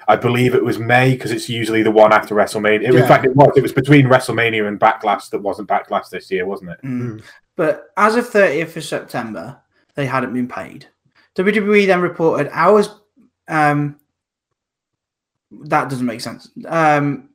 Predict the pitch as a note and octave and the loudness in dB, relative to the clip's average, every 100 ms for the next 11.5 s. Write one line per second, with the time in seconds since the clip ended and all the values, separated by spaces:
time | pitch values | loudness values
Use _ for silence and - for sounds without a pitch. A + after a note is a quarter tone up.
0 | _ - F3 F#3+ G3 F#3 F#3 E3+ - F#3+ | _ 0 4 6 4 2 -2 -8 -4 0
1 | G#3 G#3 G#3+ G#3+ F#3 G3+ A3 G#3 E3+ D#3+ | 0 2 2 2 0 -2 -2 -2 -2 -2
2 | D#3+ D3 D3+ C#3+ F#3+ F#3+ - F3 - C#3+ | -2 -2 -2 -2 -2 -2 -2 -4 -2 -4
3 | C3+ A#2+ A#2+ C3+ - F3+ - - E3 D#3 | 0 0 -2 -8 -6 -6 -6 -8 -4 -2
4 | C#3+ C3+ C3+ C3 B2 A#2+ A#2+ - A#2+ G2+ | -2 -2 -2 -2 -2 -4 -4 -6 -8 -8
5 | - _ _ _ _ _ _ _ _ _ | -14 _ _ _ _ _ _ _ _ _
6 | _ _ _ _ - - C4+ D4 D4 C#4+ | _ _ _ _ -12 -2 0 0 0 -2
7 | B3+ A#3 G3+ F#3+ E3 C#3+ C3 C3+ C#3 C3+ | -2 -2 -2 -4 -4 -8 -10 -12 -12 -2
8 | D3+ F3 C#3+ E3 D3+ - _ - E3+ A#3 | 0 2 2 0 -2 -8 _ -2 4 4
9 | G#3+ - G#3 G3 F#3 F3 D#3+ D3 C#3 E3+ | 4 2 4 6 6 4 0 0 0 -2
10 | D#3 - D#3 C#3+ B2+ C3+ C4+ B3+ B3 A#3 | -4 -4 -2 2 2 2 2 0 0 2
11 | G4+ D#4+ D#3 C3+ B2+ | 4 6 4 2 0